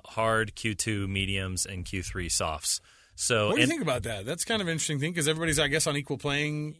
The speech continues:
Speaker 1: Yeah,
Speaker 2: field,
Speaker 1: I,
Speaker 2: so
Speaker 1: I
Speaker 2: to
Speaker 1: think it would
Speaker 2: speak.
Speaker 1: be interesting. Like, so the whole reasoning behind it is they're issuing eleven tire sets instead of thirteen. So there's two fewer tire sets.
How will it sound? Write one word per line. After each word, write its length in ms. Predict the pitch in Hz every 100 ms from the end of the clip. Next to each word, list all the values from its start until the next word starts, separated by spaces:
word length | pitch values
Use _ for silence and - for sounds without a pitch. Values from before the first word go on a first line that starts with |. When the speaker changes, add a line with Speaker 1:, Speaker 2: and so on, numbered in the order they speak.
| -
Speaker 1:
Yeah, 300 | 202 220 117
Speaker 2:
field, 180 | 151 180
Speaker 1:
I, 40 |
Speaker 2:
so 140 | - 165
Speaker 1:
I 20 |
Speaker 2:
to 60 |
Speaker 1:
think 80 | 226
it 20 |
would 60 | 185
Speaker 2:
speak. 60 | 143
Speaker 1:
be 120 | 131
interesting. 260 | 123 - 139
Like, 220 | 131 -
so 320 | 120 170 151 127
the 120 | 127
whole 260 | 170 160 120
reasoning 380 | 131 127 123
behind 360 | 110 98 113 110
it 60 | 101
is 240 | 95 -
they're 220 | 117 110
issuing 420 | 110 113 123 113 104
eleven 460 | 92 101 107 120
tire 360 | 113 120 117 113
sets 300 | - 123 -
instead 300 | 98 - 95
of 80 | -
thirteen. 720 | 101 - - 110 87 82 85 - - -
So 100 | 110
there's 140 | 98 -
two 200 | 147 139
fewer 260 | 139 123
tire 340 | - 110 104 98
sets. 500 | 98 87 - -